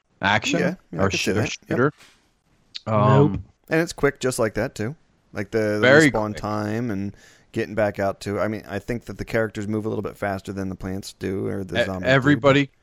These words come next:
Speaker 1: everybody can sprint, which
Speaker 2: Yep.
Speaker 1: is a plus.
Speaker 3: Mm-hmm.
Speaker 1: Uh,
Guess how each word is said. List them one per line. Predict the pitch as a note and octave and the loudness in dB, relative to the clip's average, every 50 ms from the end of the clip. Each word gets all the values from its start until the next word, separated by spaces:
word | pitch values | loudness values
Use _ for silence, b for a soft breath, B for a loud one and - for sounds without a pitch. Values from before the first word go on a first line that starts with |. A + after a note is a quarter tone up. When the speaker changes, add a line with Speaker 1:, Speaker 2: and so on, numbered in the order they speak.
| _ _ - | _ _ -6
Speaker 1:
everybody | A2+ A2+ A2 G2+ A#2 A#2 G#2+ A#2+ A#2 B2 A#2+ | -4 -4 -2 -2 -4 -2 0 0 0 0 0
can | A#2+ D3+ D3+ | -2 -4 -4
sprint, | B2+ - - - G2 F#2 F2 - - - | -4 -6 -4 -2 0 0 0 -2 -4 -4
which | G2+ G#2 G#2 | -4 -2 -2
Speaker 2:
Yep. | G#2+ | -2
Speaker 1:
is | G2 G#2 | -4 -6
a | A#2+ | -6
plus. | - - F2+ D2+ F2 A2 - - - - b b b b b - | -4 -2 0 0 0 0 -4 -8 -16 -18 b b b b b -12
Speaker 3:
Mm-hmm. | C#3+ D3 D3+ C3 | -8 -8 -4 -2
Speaker 1:
Uh, | F2+ F2 E2 E2 E2 E2+ E2+ E2+ E2+ D#2+ | 0 0 0 2 0 0 0 0 -2 -2